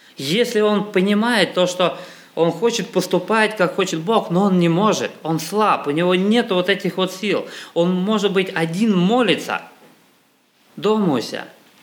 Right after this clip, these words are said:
но он слаб, вот его перебарывает, но он не может поступить так, как хочет Бог. Иаков говорит:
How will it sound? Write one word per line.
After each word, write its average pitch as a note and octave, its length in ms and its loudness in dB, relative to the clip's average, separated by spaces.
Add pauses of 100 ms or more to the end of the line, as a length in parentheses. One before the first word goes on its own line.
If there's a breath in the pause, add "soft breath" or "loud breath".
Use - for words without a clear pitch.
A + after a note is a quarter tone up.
(140)
но F#3 180 2
он G#3 160 2
слаб, G#3 420 0
вот C#3+ 180 -2
его F#3 360 2 (480 loud breath)
перебарывает, F3+ 960 0
но E3+ 140 0
он F#3 180 2
не G3 80 0
может G#3 360 0
поступить - 580 -2
так, F3 160 -2
как E3+ 140 -4
хочет D#3+ 320 -2
Бог. C#3+ 360 -4 (720)
Иаков C#3 400 -2
говорит: C3 260 -2